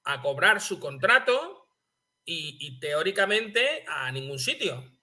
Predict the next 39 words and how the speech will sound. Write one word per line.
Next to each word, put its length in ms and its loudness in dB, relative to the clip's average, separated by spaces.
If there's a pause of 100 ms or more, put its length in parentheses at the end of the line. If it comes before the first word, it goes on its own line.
porque 320 -12
creo 200 0
que 120 0
no 80 0
va 80 0
a 40 2
ir 80 -2
a 40 -2
ningún 240 -8
sitio. 480 -2 (680)
Pero 200 -4
a 20 -6
cobrar 300 2
su 100 -2
contrato, 680 4
porque 320 -4
yo 140 -8
creo 160 -6
que 60 2
lo 100 0
que 60 -4
está 160 -2
buscando 340 -4
es 60 -14
que 80 2
lo 100 -2
echen. 240 -6
Te 80 -2
lo 80 2
digo 120 4
en 60 2
serio, 300 4
¿eh? 300 -6
No, 240 -6
no 160 4
por 100 2
nada, 300 6
sino 520 -6 (920)
por 160 -12